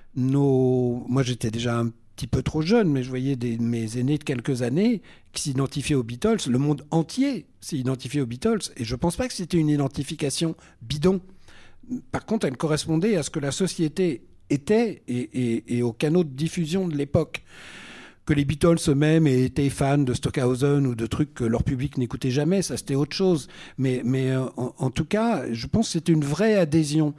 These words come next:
Je suis pas sûr qu'elle était moins forte ou plus forte que, euh, enfin, je vois quand dans le,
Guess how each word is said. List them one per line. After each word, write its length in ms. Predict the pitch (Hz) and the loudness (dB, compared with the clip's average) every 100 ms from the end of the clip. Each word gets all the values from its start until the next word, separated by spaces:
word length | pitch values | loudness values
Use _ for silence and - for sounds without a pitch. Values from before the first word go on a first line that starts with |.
| - - - | -12 -20 -8
Je 100 | 127 | -6
suis 140 | 135 170 | -4 0
pas 160 | 190 | 0
sûr 400 | 180 - 247 254 | 0 -2 0 0
qu'elle 160 | - 165 | 0 -2
était 220 | 160 170 | 0 2
moins 280 | 165 180 190 | 4 6 4
forte 380 | - 233 226 - | 2 0 0 -4
ou 80 | |
plus 220 | 151 185 185 | -2 -2 -2
forte 480 | - 220 - - - - - - - - | 2 0 0 -12 -20 -20 -20 -20 -20 -4
que, 80 | 165 | 2
euh, 540 | 170 185 160 135 123 120 - - - | 6 8 8 6 4 0 -8 -16 -6
enfin, 180 | 143 131 | -2 0
je 80 | |
vois 200 | 139 185 | 2 2
quand 200 | 180 135 131 120 | 2 0 0 -2
dans 200 | 143 143 | 0 2
le, 260 | 117 113 | 0 -4